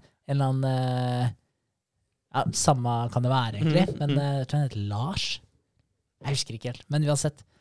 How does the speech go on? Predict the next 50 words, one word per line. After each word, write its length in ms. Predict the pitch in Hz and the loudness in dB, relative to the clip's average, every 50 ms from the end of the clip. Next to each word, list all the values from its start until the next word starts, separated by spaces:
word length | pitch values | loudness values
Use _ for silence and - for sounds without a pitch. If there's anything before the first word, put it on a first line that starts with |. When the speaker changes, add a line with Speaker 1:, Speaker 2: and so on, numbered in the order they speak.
| _ _ _ _ _ - | _ _ _ _ _ 2
Speaker 1:
Eh, 300 | 151 151 151 147 147 147 | 2 4 4 4 2 2
han 100 | 147 151 | 2 0
fortalte 400 | 160 165 160 143 131 123 - 147 | 4 6 6 6 6 6 4 2
at 120 | 143 - | 2 4
der 240 | - 151 143 143 143 139 | 4 4 6 6 6 4
i, 640 | - 139 139 139 139 139 135 135 139 135 135 135 135 | 2 2 2 4 4 4 4 4 4 4 4 4 4
at 160 | 131 131 139 | 4 4 4
det 60 | - 143 | 4 6
var 60 | 143 | 6
noen 100 | 143 139 | 6 6
som 80 | 123 - | 6 6
hadde 80 | 135 135 127 | 6 6 6
gjort 60 | 131 | 6
et 120 | 123 - | 4 4
forsøk 260 | 147 135 - - - | 2 2 0 0 0
i 40 | 135 | 0
Oslo, 240 | 131 - - 156 160 | 0 2 4 4 4
som 100 | 151 165 | 4 4
hadde 100 | 151 143 | 4 4
bare 140 | 143 131 - | 2 0 0
stått 260 | - - - - - | -4 -8 -14 -10 -2
og 60 | 143 | 2
bare, 220 | 139 135 131 127 123 123 123 123 120 123 - - _ _ _ _ | 4 4 6 6 6 4 4 4 4 2 0 -2 _ _ _ _
på 100 | - 151 147 | -2 2 4
gata 220 | 147 135 - 151 | 4 4 6 4
da, 100 | 170 185 | 4 4
bare 100 | 160 147 | 4 4
stoppet 300 | - - 147 - - 107 110 | 2 2 0 0 0 0 0
liksom, 200 | 131 - 156 160 | 2 2 4 4
og 120 | 156 147 139 | 4 2 -2
tittet 320 | - - - - - _ 131 | -4 -4 -4 -4 -4 _ -2
opp 200 | 123 - - - | -2 0 0 2
og 220 | 123 117 120 123 - - - - - - - | 4 4 4 4 2 0 -4 -6 -4 -2 2
peka 400 | - 170 135 117 - - 151 185 | 4 4 4 4 2 2 4 6
da. 100 | 214 196 - - | 6 4 2 0
Speaker 2:
<laughs> 80 | - 120 | -2 0
Ja. 100 | 110 110 117 - - - - - - | 2 2 0 0 0 0 2 2 2
Speaker 1:
Og 80 | - 156 | 2 6
så 100 | - 175 | 6 6
hadde 60 | 170 170 | 6 8
det 40 | 165 | 6
bare 140 | 160 143 - | 6 4 4
kommet 380 | - - 165 143 123 117 120 123 | 4 4 4 4 4 2 0 -2
liksom 220 | 143 - - 123 - | -2 0 0 2 4
flere 260 | - 127 123 123 117 | 6 6 8 8 6
folk 300 | - - 143 151 - - | 8 6 6 4 4 4
da, 140 | - 196 185 | 2 2 4
og 60 | 165 | 6
bare 200 | 160 151 143 139 | 6 6 6 6
s-, 80 | - | 4